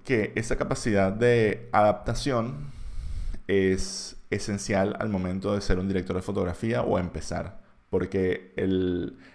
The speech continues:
el trabajo que tú tienes cuando eres un director de fotografía no es, no es solo un, no es solo tu visión. Es como que la visión de la,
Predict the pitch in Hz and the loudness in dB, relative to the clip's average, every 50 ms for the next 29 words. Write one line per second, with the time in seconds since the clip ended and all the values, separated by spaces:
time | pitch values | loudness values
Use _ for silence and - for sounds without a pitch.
0 | - - - 104 107 95 - 107 104 117 139 151 139 139 131 135 127 143 135 107 | -20 -8 -6 -4 -4 0 2 4 4 4 4 2 -2 -2 -2 -4 -2 -2 -2 -2
1 | 92 90 - - - - - - - - 104 98 95 95 95 95 92 95 101 110 | -2 -4 -6 -10 -14 -16 -18 -20 -8 -4 -2 0 2 2 2 4 4 2 0 0
2 | 127 117 113 107 110 98 110 110 113 - 110 117 113 110 110 - 120 110 - - | -2 -2 -2 -2 -4 -2 -4 -4 -4 -2 -2 -2 -2 -2 -2 -4 -6 -6 -6 -6
3 | - - 104 104 98 98 95 95 98 98 - - - - 90 92 92 92 - - | -6 -4 0 0 2 2 2 2 2 2 0 0 0 -4 -4 -4 -4 -6 -10 -4
4 | - 98 101 101 98 92 85 - - - 98 98 - - 110 117 120 117 113 98 | 0 2 4 4 4 2 0 -4 -6 -6 -6 -4 0 0 2 2 2 0 0 -2
5 | 90 - - 98 87 82 - - - _ _ _ - - - - 117 113 101 98 | -2 -2 -2 -4 -4 -4 -6 -10 -16 _ _ _ -16 -6 -2 0 0 2 2 2
6 | 90 90 92 90 - - 101 101 107 120 117 110 101 90 - - | 2 2 0 -2 -2 -2 0 0 2 2 2 2 2 2 0 -2